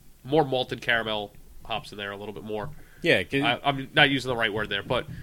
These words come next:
Speaker 1: it's
Speaker 2: No,
Speaker 1: a bit
Speaker 2: I know,
Speaker 1: malt,
Speaker 2: I
Speaker 1: the
Speaker 2: know what you're
Speaker 1: malt
Speaker 2: getting at.
Speaker 1: flavor is a little bit more present, but, um, and I've talked about this with some other beers, it's almost like, um,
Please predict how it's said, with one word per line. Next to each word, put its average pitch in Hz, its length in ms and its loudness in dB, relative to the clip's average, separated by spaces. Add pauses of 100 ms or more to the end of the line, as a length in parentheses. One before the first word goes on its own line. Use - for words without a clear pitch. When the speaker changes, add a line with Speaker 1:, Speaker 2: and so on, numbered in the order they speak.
(300)
Speaker 1:
it's 139 100 4
Speaker 2:
No, 143 80 10
Speaker 1:
a 143 40 8
bit 131 60 12
Speaker 2:
I 151 80 10
know, 160 160 8
Speaker 1:
malt, 143 100 2
Speaker 2:
I - 20 -4
Speaker 1:
the 160 80 2
Speaker 2:
know 143 60 4
what 160 80 6
you're 147 80 6
Speaker 1:
malt 180 200 8
Speaker 2:
getting 101 140 0
at. - 20 2
Speaker 1:
flavor 165 240 6
is 120 80 -2
a 131 40 -2
little 135 180 2
bit 123 100 -4
more 123 140 -4
present, 151 420 -2 (120)
but, 151 300 2 (760)
um, 117 360 4
and 180 120 4
I've 196 80 2
talked 208 200 0
about 160 160 0
this 151 140 -4
with 143 120 -2
some 123 140 -4
other 123 180 -2
beers, 107 360 -6 (240)
it's 139 200 -4
almost 151 280 2
like, 131 200 2
um, 110 280 2